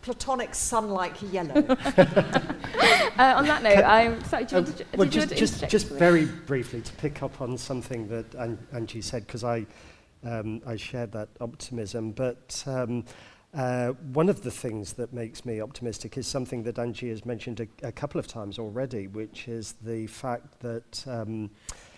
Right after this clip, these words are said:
Speaker 3: uh, philosophy is more and more being practiced at a very young age.
Speaker 1: Yes,
Speaker 3: Uh, uh,
Speaker 1: yeah.
Speaker 3: philosophy in, in, not just in schools, but in
Speaker 1: Yeah.
Speaker 3: primary schools.
Speaker 1: Yes.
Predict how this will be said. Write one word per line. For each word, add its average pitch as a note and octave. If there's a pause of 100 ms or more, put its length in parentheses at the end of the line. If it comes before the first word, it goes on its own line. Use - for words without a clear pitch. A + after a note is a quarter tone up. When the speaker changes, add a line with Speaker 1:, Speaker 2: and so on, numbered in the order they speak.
(200)
Speaker 3:
uh, B2
philosophy C3
is G#2+
more C3
and A2+
more F#2
being G2+
practiced -
at A2+
a G#2+
very C3
young F2
age. F2+
Speaker 1:
Yes, F3
Speaker 3:
Uh, A2+ (120)
uh, A#2+
Speaker 1:
yeah. A2 (200)
Speaker 3:
philosophy A2
in, G#2
in, A2
not C#3+
just -
in A2
schools, G2+
but G#2+
in G#2+
Speaker 1:
Yeah. F3
Speaker 3:
primary B2+
schools. G#2
Speaker 1:
Yes. E3